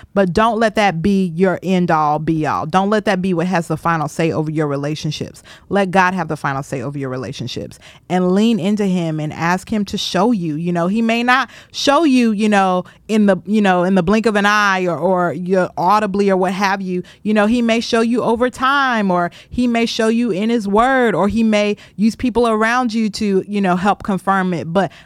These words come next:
lean into God as much as you possibly can and ask him to make it very clear for you, you know, whether or not this is somebody that you should be pursuing a relationship with that leads toward marriage. And again,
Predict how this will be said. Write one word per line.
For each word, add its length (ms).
lean 420
into 360
God 280
as 120
much 240
as 120
you 80
possibly 440
can 460
and 160
ask 320
him 220
to 100
make 240
it 80
very 260
clear 300
for 160
you, 340
you 140
know, 140
whether 260
or 20
not 200
this 180
is 80
somebody 460
that 260
you 300
should 220
be 140
pursuing 640
a 160
relationship 640
with 180
that 180
leads 320
toward 240
marriage. 480
And 180
again, 640